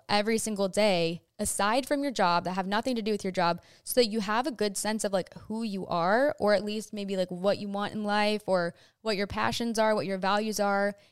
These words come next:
maybe, like, your own goals. You have to know, like, what those are outside of your work, so that one day, like, if your job were to be taken away from you, you are still, you still have you. Like, you're not completely stripped of who you are, because like, your job shouldn't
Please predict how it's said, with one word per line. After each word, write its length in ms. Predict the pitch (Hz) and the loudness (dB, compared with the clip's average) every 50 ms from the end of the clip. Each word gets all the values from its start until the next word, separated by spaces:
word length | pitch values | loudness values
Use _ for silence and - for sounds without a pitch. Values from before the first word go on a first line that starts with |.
| _ - | _ -8
maybe, 300 | 208 214 202 226 220 220 | -6 -4 -2 -2 0 0
like, 160 | 214 202 - | 0 -2 -2
your 120 | 202 196 - | -4 -4 -2
own 260 | - 208 214 214 208 | -2 -2 -2 -2 -2
goals. 460 | 180 185 180 185 185 202 254 240 - _ _ _ _ _ _ | 2 2 4 4 4 2 0 -2 -4 _ _ _ _ _ _
You 120 | - 226 240 | -4 -2 0
have 180 | 247 269 269 - | 0 0 0 0
to 80 | 349 | -2
know, 220 | 262 220 214 214 226 | 0 2 2 2 2
like, 200 | 262 240 202 - | 2 0 2 0
what 120 | 208 208 | 0 0
those 180 | - 214 196 185 | 2 0 2 4
are 180 | 185 190 208 220 | 4 4 4 4
outside 340 | 202 - - - 208 202 | 2 0 -2 -2 -4 -2
of 140 | 202 185 185 _ _ _ _ _ _ - | -2 -4 -6 _ _ _ _ _ _ -6
your 140 | 208 202 | -6 -4
work, 460 | 190 170 175 180 240 339 - _ - - _ _ _ _ _ _ _ _ _ _ | -2 -2 0 0 0 -2 -2 _ -20 -20 _ _ _ _ _ _ _ _ _ _
so 200 | _ - - 247 | _ 0 2 2
that 260 | 233 226 220 214 - _ | 4 4 4 2 2 _
one 300 | - 196 196 220 226 240 | -8 -6 -4 -2 0 2
day, 200 | 233 254 254 269 | 4 4 6 6
like, 160 | 277 240 214 233 | 4 4 4 0
if 140 | 233 - | 0 2
your 100 | 240 226 | 2 0
job 280 | 208 196 202 190 196 214 | 2 4 4 4 4 4
were 100 | 233 240 | 4 0
to 60 | 233 | 0
be 120 | 208 208 196 | 0 -4 -4
taken 260 | - 208 196 196 208 | -2 -4 -2 -2 -2
away 180 | 196 185 180 180 | -2 -2 -2 -2
from 160 | - 214 226 | -2 -2 0
you, 120 | 247 254 | 0 0
you 300 | 240 190 185 202 208 196 - | 0 0 -2 -2 -2 -2 0
are 160 | - 202 196 | 0 0 0
still, 560 | 190 - - - 214 214 208 214 214 208 - - | 0 -2 -2 -2 0 0 2 2 0 0 -4 -6
you 140 | 185 202 | -10 -6
still 240 | 196 - - 247 233 | -6 -2 0 0 0
have 260 | 196 196 202 214 185 | 2 2 0 0 0
you. 380 | 175 160 185 180 - - - - _ _ _ - | 0 -2 -2 -2 -2 -4 -12 -18 _ _ _ -8
Like, 140 | 190 185 - | -8 -6 -4
you're 60 | 208 | -2
not 200 | 202 208 202 - | 0 0 0 0
completely 380 | - 226 202 226 214 - - 196 | -2 -6 -4 -4 -4 -4 -6 -6
stripped 480 | - - - - 208 190 - - - - - | -6 -8 -4 2 2 2 2 0 -8 -8 -4
of 300 | - 190 185 170 175 185 _ _ _ - | -2 -2 -2 -2 -4 -10 _ _ _ -10
who 140 | 208 208 196 | -8 -6 -6
you 200 | 180 175 170 170 | -4 -2 0 0
are, 340 | 165 156 80 80 - - _ _ _ _ _ _ _ _ - | 0 0 0 -2 -4 -8 _ _ _ _ _ _ _ _ -12
because 460 | 220 - 226 220 208 190 180 - - _ _ _ _ - | -6 -2 -2 0 0 0 -2 -6 -10 _ _ _ _ -10
like, 140 | 202 185 208 | -10 -6 -6
your 80 | 214 202 | -6 -4
job 340 | - 208 208 226 226 214 | 0 0 2 2 0 -2
shouldn't 440 | - - - 214 208 202 185 - - | -4 -4 -2 -2 -2 -4 -6 -8 -12